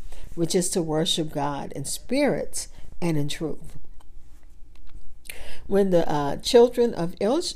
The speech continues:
Israel, uh, moved into the land of Canaan,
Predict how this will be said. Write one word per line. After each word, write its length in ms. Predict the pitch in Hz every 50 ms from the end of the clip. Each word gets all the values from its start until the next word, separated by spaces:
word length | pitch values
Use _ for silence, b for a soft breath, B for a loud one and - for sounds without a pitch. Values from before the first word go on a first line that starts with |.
| -
Israel, 680 | 220 254 311 330 - - 165 151 156 151 160 - - - - - - -
uh, 180 | - 165 156 151
moved 680 | 156 160 165 202 254 277 240 202 165 165 180 185 - - - - - - -
into 220 | 175 185 - 214
the 100 | 202 170
land 220 | 170 170 170 160
of 100 | 135 -
Canaan, 600 | - - - 247 262 277 214 - - - - -